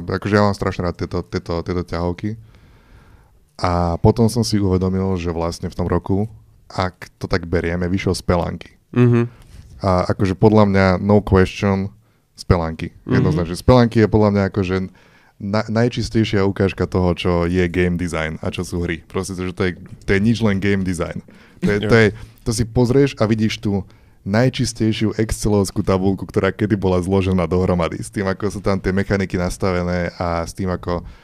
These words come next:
Speaker 1: Že proste vytvoríš tie mechaniky, vytvoríš ten svet, spustíš ho a vidíš, ako to celé padá, jak sa to, jak sa to odráža, ako všetko,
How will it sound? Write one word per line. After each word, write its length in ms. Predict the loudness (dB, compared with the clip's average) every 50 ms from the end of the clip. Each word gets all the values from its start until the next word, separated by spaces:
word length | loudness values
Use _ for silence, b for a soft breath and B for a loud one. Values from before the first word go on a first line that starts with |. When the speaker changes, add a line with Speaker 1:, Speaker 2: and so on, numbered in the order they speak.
| b b b b b _
Speaker 1:
Že 100 | -6 -4
proste 220 | -2 -2 0 0
vytvoríš 320 | 0 0 2 2 0 0 0
tie 100 | -2 -2
mechaniky, 420 | -2 0 -2 -2 -2 -2 -2 -2
vytvoríš 380 | -2 -2 0 0 0 0 -2 -2
ten 140 | -4 -6 -6
svet, 380 | -6 -4 -4 -4 -4 -4 -6 b b b b b b b b b b b b _ _ _ _ _ _ _ _ _ _ _ _ _
spustíš 460 | -20 -4 0 0 0 0 0 0 2 4
ho 200 | 4 2 2 0 b b b b b
a 100 | -4 -2
vidíš, 280 | 0 0 0 0 0 0
ako 160 | -2 -2 -4
to 100 | -6 -8
celé 240 | -8 -6 -4 -2 -2
padá, 520 | -2 -2 -2 0 0 0 0 0 0 -2 -4
jak 100 | -4 -6
sa 80 | -10 -12
to, 100 | -10 -10 -10 -4
jak 140 | -4 -6 -4
sa 100 | -6 -8
to 120 | -6 -4
odráža, 480 | -4 -4 -2 -2 -2 -2 -2 0 0 -2
ako 140 | -2 -2 -4 -6
všetko, 300 | -12 -12 -12 -8 -6